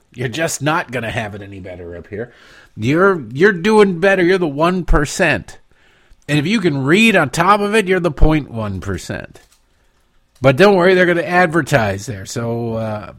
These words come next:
what will that do? That'll do a damn, that won't do a damn thing.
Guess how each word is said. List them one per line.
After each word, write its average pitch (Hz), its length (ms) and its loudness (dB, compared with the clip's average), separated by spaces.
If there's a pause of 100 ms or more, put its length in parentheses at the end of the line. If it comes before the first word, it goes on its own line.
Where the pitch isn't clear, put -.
what 139 300 -2
will 156 140 0
that 139 260 2
do? 147 140 -2
That'll 139 200 -2
do 135 140 -2
a 123 40 -4
damn, 113 340 -4
that 127 140 -4
won't 127 140 -2
do 113 100 -4
a 107 40 -6
damn 95 240 -6
thing. 82 180 -12